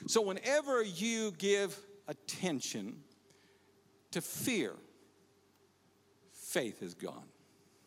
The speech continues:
Look at our culture. Scared out of their little pinkies. You never get faith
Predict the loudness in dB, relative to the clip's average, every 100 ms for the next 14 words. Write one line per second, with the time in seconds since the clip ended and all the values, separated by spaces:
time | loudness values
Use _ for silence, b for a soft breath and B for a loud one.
0 | -20 _ -20 _ _ _ _ -20 _ _
1 | _ B B B B -2 2 4 4 2
2 | 4 2 2 0 0 -2 -20 -20 _ _
3 | _ _ _ _ -10 -4 4 6 8 6
4 | 6 4 4 2 2 2 2 0 0 -2
5 | -6 -8 -8 -20 _ _ _ _ _ _
6 | -20 _ _ _ _ _ _ _ _ _
7 | _ _ _ _ _ b b b b b
8 | b -4 -2 2 2 0 -2 -4 -2 -2
9 | -2 -8 -20